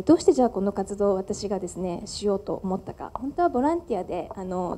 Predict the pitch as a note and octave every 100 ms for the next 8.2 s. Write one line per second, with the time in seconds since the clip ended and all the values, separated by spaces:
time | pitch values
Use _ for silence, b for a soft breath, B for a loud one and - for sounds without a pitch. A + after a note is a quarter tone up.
0 | - B3 - B3+ B3 A#3+ A3+ A3+ A3+ G#3+
1 | G#3+ G#3 G#3 A3 G3 F3 F#3+ F3 G3 F#3
2 | - - - - - F#3 A#3+ B3+ B B
3 | - G#3+ A3 G3+ E3 - - D#3+ - -
4 | F#3+ G3 G3 G3 F#3+ G3+ B B B G3
5 | G3 G3 - - A#3 E4+ E4+ F#3+ F#3+ G3
6 | D3 - - F3 F#3+ - G3+ G3 F3+ A#3+
7 | C4+ D#4 D#4 C#4+ G3 F3+ - E3+ E3+ F#3+
8 | G#3+ G3+